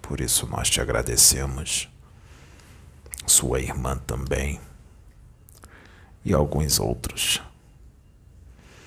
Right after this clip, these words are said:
porque até mesmo espíritos iluminados, muito evoluídos,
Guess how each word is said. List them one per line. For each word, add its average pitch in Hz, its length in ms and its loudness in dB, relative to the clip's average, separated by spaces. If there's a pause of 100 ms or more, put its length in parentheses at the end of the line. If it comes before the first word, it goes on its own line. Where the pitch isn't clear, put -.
(540)
porque - 300 0
até 67 280 2
mesmo 76 540 2
espíritos 69 840 -2
iluminados, 62 880 -2 (120)
muito 90 480 2
evoluídos, 65 920 -2